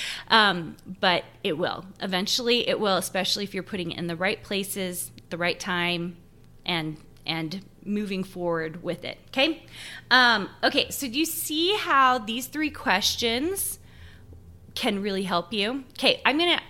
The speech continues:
um, put forth another scenario. This is actually something that happened three or four years ago to me. Um, so, well, okay, let's talk about for this first, okay? If you are a maker wanting to become a designer,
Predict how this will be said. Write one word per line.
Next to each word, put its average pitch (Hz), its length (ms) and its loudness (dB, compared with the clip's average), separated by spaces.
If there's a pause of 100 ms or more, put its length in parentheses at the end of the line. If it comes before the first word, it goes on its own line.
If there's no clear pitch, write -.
um, 226 220 4
put - 260 -6
forth 233 240 -2
another 208 260 -4
scenario. 165 540 -2 (760)
This 247 160 -2
is 262 80 -6
actually 277 300 0
something 233 300 -2
that 214 60 0
happened 208 300 -2
three 190 140 -4
or 190 60 -4
four 190 140 -10
years 170 240 -4
ago 165 220 -4
to - 220 -10
me. 151 180 -8 (440)
Um, 202 300 2 (180)
so, 226 600 2 (260)
well, - 320 2
okay, 202 200 2
let's 214 220 0
talk 240 180 4
about 202 300 2
for - 200 -6 (160)
this 180 320 -4
first, - 340 -2
okay? 208 320 0
If 247 160 0
you 277 320 2
are 247 240 6
a 233 40 4
maker 226 440 0
wanting 214 220 0
to 196 60 -8
become 208 200 -4
a 190 80 -2
designer, 170 420 -4